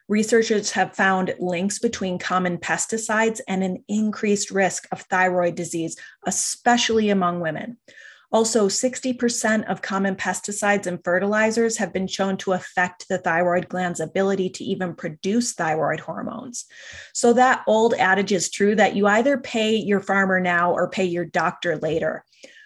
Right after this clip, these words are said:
But when we've got most American families living paycheck to paycheck, it's not easy to shell out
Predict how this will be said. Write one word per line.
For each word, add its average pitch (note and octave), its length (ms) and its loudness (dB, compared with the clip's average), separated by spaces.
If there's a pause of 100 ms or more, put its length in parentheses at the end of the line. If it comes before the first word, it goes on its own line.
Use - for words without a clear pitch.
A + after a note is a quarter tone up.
(240)
But A3 440 4 (160)
when G#3 260 2
we've G#3 180 2
got F3+ 240 4
most G#3+ 340 2
American G3 640 4
families F#3 480 0
living F#3 260 0
paycheck F3 460 -4
to - 80 -8
paycheck, C#4+ 500 -2
it's - 200 -6
not C4 280 -2
easy D4 360 0
to A3 100 2
shell F3 340 0
out E3+ 360 2